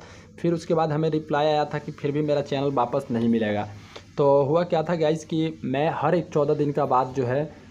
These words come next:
वो मैं अपील कर देता था, मतलब जब मेरा अपील रिजेक्ट हो जाता था उसके चौदह दिन बाद मैं अपील कर देता था,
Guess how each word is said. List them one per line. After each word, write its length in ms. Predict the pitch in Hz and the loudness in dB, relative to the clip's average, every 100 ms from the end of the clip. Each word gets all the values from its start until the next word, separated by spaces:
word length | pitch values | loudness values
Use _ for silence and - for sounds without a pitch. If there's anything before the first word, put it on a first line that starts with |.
| - | -14
वो 160 | 131 139 | 0 0
मैं 200 | 156 165 | 2 -2
अपील 380 | - 135 151 165 | -4 -2 2 2
कर 200 | 156 143 | 2 2
देता 260 | 120 113 110 | 2 2 0
था, 160 | - | -2
मतलब 340 | 110 - 147 - - - - - | -4 -2 -4 -6 -18 -20 -18 -10
जब 320 | 123 147 147 | -2 -2 -2
मेरा 220 | 165 147 151 | -2 0 2
अपील 460 | 131 - 143 147 | 0 0 0 2
रिजेक्ट 400 | 127 123 143 143 | 2 2 0 0
हो 40 | 139 | 0
जाता 220 | 117 120 | 0 0
था 160 | 117 143 | 2 0
उसके 240 | 143 - | 0 -4
चौदह 280 | 151 147 156 | -2 0 0
दिन 180 | 165 156 | 0 2
बाद 260 | 139 143 | 2 2
मैं 220 | 143 151 - - - | 0 -2 -4 -16 -10
अपील 300 | 131 - 160 | -8 -2 -2
कर 180 | 156 151 | 2 2
देता 220 | 135 - | 2 0
था, 320 | 117 107 101 | -4 -4 -8